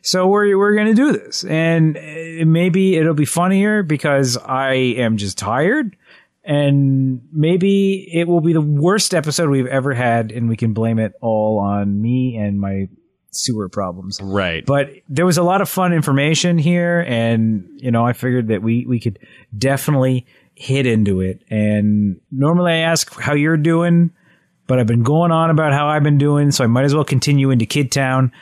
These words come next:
Speaker 1: William is walking around, assisted,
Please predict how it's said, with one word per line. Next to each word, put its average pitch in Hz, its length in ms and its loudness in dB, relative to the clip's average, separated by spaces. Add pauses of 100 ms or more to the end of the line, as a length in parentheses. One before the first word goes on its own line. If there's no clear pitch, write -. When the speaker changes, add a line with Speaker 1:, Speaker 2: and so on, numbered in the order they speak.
(360)
Speaker 1:
William 190 600 2 (200)
is 95 280 -4
walking 165 400 0
around, 131 640 2 (560)
assisted, 160 760 -2